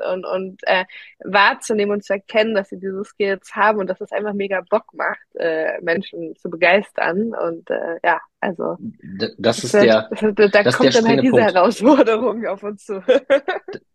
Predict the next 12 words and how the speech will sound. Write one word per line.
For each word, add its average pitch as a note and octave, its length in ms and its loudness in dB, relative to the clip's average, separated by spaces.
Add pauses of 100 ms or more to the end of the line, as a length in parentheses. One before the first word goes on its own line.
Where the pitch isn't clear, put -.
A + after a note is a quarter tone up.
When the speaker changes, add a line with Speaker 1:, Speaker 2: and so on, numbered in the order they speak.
(140)
Speaker 2:
das B2 280 -4
ist C#3+ 120 -6
es C3+ 160 -4
tatsächlich. B2+ 600 -2
Und A2 100 -2
wenn A2+ 80 0
man A#2 140 0
dann A#2 140 2
in A#2 120 -2
meine A#2 220 -2
Bubble A#2 320 -2
reinschaut, B2+ 580 -4